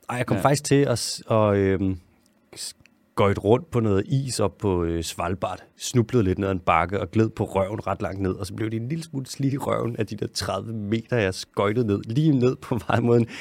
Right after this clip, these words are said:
Speaker 1: ravine. Jeg var lige ved at dø. Så det er en lille smule slidt på røven,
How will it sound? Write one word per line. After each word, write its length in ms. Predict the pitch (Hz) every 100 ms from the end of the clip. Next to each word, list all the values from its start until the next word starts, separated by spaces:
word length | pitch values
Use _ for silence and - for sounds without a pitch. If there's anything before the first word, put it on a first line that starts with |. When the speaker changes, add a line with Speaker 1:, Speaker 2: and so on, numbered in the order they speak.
| - 113
Speaker 1:
ravine. 540 | 110 113 107 110 127
Jeg 80 | 107
var 60 |
lige 80 | 113
ved 60 | 135
at 60 | 104
dø. 120 | 104 117 - - - -
Så 240 | - 101 - _ - -
det 80 | -
er 40 | 135
en 60 |
lille 100 | 160
smule 180 | 143 143
slidt 200 | - 117
på 80 | -
røven, 160 | 98